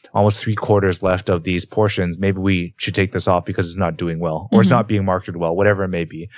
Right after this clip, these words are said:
Speaker 2: Yeah.
Speaker 1: So I think that's a good example.
Speaker 2: That is. I think for me to refer to the first chunk that you read, it is something that's obvious. He's not talking just about apparel.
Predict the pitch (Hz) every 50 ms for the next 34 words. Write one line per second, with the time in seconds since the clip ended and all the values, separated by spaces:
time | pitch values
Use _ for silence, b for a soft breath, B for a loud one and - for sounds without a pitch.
0 | B B 262 285 285 123 139 160 147 - 120 104 117 104 101 90 92 98 90 90
1 | - 92 82 78 - _ _ _ - 247 262 285 202 160 - - - _ _ _
2 | _ _ _ - 254 269 - 381 392 - - 311 294 262 220 202 208 214 220 226
3 | 233 226 - - - - - 269 240 240 226 - - 220 214 220 214 - - -
4 | 208 185 190 190 175 - - - - 202 190 196 185 - - _ _ _ _ _
5 | _ - - - - 190 180 160 - _ - - - - _ _ - 175 170 -
6 | - 170 175 170 147 - 165 151 147 151 147 - - b b b b b b b
7 | b b b b b _ _ _ _ _ _ - 202 214 - - _ - - 240
8 | 247 254 247 - 233 208 208 208 - 208 208 208 208 196 185 170 - - - 170
9 | 170 165 165 190 202 - - 262 233 285 302 302 285 262 269 240 240 226 202 202
10 | 202 - - 170 180 170 - - - - - 185 117 80 64 - -